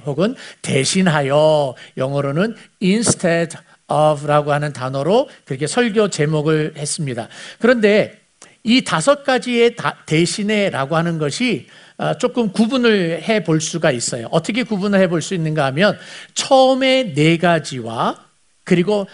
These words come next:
마지막에 다섯 번째예요. 처음에 네 가지는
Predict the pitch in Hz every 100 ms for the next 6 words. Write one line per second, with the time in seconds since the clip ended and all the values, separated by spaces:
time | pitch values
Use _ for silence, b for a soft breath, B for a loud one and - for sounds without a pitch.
0 | - - 147 - 240 226 202 190 196 185
1 | 147 151 151 151 131 135 117 104 _ B
2 | B B - - 277 277 285 294 185 151
3 | 160 202 202 170 139 170 311